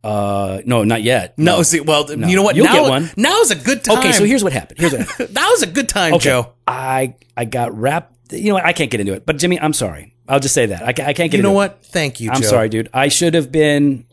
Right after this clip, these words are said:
Speaker 1: on the ball. I
Speaker 2: Mm.
Speaker 1: should have been paying attention.
Speaker 2: Thank you.
Speaker 1: And I wasn't.
Speaker 2: All right, now
Speaker 1: So,
Speaker 2: you may continue.
Speaker 1: Now, um,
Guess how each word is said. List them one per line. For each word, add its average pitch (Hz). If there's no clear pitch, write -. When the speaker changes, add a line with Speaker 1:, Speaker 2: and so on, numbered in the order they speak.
Speaker 1:
on 143
the 170
ball. 147
I -
Speaker 2:
Mm. 165
Speaker 1:
should 139
have 135
been 135
paying 135
attention. 131
Speaker 2:
Thank 147
you. 127
Speaker 1:
And 117
I 117
wasn't. 113
Speaker 2:
All 160
right, 143
now 165
Speaker 1:
So, 160
Speaker 2:
you 165
may 160
continue. 120
Speaker 1:
Now, 147
um, 120